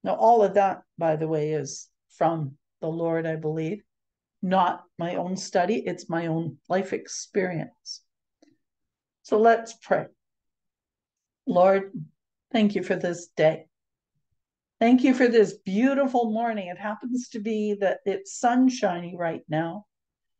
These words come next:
for us here, but thank you, Lord, for this day. For whatever it is that you've brought before us this day, whatever time of day it is,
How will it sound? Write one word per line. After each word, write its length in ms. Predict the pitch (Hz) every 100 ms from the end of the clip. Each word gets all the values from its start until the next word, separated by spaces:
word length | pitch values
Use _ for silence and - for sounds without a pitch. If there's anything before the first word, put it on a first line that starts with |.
| _ _ _ _
for 140 | 190
us 220 | 190 190 -
here, 300 | 208 185 202
but 240 | 214 -
thank 300 | 240 247 -
you, 100 | 190
Lord, 380 | 180 170 180 180 _
for 360 | 190 175 175 - _ _ _ -
this 300 | 196 196 -
day. 260 | 202 202 - _ _ _ _ _ _ _ _ _ _ -
For 240 | 226 214
whatever 720 | 208 247 269 294 302 320 330
it 140 | 269 254
is 440 | 226 170 180 180
that 160 | 208 226
you've 320 | 208 214 -
brought 280 | 202 233 -
before 460 | 185 185 208 220 196
us 220 | 160 -
this 200 | 165 -
day, 280 | - 147 170
whatever 400 | 190 190 214 226
time 320 | 226 226 233
of 100 | 202
day 200 | 208 214
it 100 | 202
is, 360 | 208 220 226